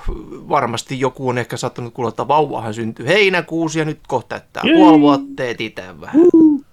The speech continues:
Speaker 1: taloa ja tämmöstä niinku perinteistä, äärimmäisen, eh, epäseksikästä radioon tuotua niinku juttua. Että just tämmöstä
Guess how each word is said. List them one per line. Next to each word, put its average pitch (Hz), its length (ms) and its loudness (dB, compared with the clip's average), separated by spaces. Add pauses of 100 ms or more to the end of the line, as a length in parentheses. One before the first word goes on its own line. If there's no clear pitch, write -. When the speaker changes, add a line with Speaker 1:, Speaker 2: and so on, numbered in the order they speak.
(120)
Speaker 1:
taloa 147 520 2
ja 123 60 0
tämmöstä 120 440 -10
niinku 117 320 -12
perinteistä, 143 800 2
äärimmäisen, 170 1080 0 (720)
eh, 151 260 -2
epäseksikästä 139 840 -4 (720)
radioon 123 680 -2
tuotua 113 440 -8
niinku 107 200 -12
juttua. 120 520 -12
Että 113 120 -16
just 156 240 -4
tämmöstä 127 480 -6